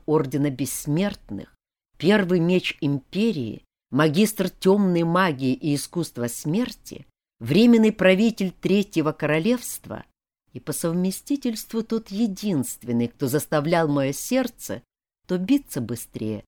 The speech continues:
то вовсе замирать, вот как сейчас, коварно улыбнулся. "Нет у вас совести, лорд-директор", была вынуждена признать я. "Риате,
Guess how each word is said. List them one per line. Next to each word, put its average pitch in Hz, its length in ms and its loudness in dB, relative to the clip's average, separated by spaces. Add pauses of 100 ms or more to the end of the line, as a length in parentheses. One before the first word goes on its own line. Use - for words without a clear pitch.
(340)
то 190 140 4
вовсе 226 400 2
замирать, 190 600 2
вот 170 200 -4
как 160 180 -4
сейчас, 247 720 -2 (560)
коварно 170 520 -4
улыбнулся. 117 760 -8 (1400)
"Нет 254 320 -2
у - 20 -4
вас 113 200 -4
совести, 117 600 -4
лорд-директор", 117 960 -4 (840)
была 120 280 -2
вынуждена 196 560 -2
признать 139 640 -6
я. 107 240 -12 (1040)
"Риате, 151 840 -2